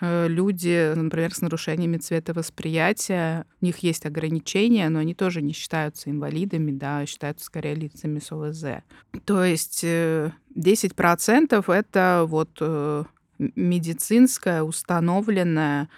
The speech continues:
инвалидность, которая, ну, сильно влияет на качество жизни.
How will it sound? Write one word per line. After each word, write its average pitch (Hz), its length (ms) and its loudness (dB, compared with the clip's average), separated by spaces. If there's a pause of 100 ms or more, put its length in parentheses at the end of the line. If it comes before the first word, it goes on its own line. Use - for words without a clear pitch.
инвалидность, 160 1080 0
которая, 165 720 0 (540)
ну, - 320 -2
сильно 208 440 2
влияет 170 520 0
на 170 100 -2
качество 160 560 -4
жизни. 147 520 -4